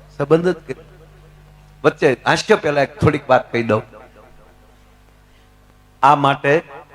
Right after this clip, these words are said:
શાસ્ત્ર જરૂરી છે, આ માટે રામાયણ જરૂરી છે.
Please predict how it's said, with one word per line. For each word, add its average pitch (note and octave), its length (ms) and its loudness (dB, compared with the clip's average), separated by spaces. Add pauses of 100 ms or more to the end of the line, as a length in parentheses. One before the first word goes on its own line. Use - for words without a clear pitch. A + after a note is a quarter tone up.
(220)
શાસ્ત્ર B2 440 -2
જરૂરી G#2 480 -6
છે, F#2+ 140 -18 (1600)
આ B2+ 100 4
માટે C#3+ 300 0
રામાયણ B2+ 400 0
જરૂરી A2+ 500 -2
છે. G#2 60 -10